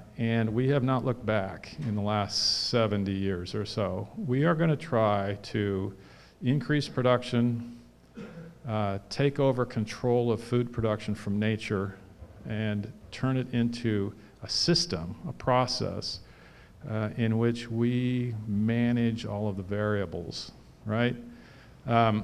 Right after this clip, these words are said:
<clears throat> and if in so doing it requires untold amounts of fertilizers and,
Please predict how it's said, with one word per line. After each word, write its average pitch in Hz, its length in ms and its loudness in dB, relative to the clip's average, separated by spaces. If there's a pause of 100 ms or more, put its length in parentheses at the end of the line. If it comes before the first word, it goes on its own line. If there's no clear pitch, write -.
<clears throat> - 100 -8
and - 1300 2
if 120 140 2 (420)
in 135 180 4
so 135 280 8
doing 147 460 6
it 123 160 2
requires 120 760 4 (720)
untold 131 460 4
amounts 117 260 4
of - 80 -6
fertilizers 113 680 4
and, 104 420 0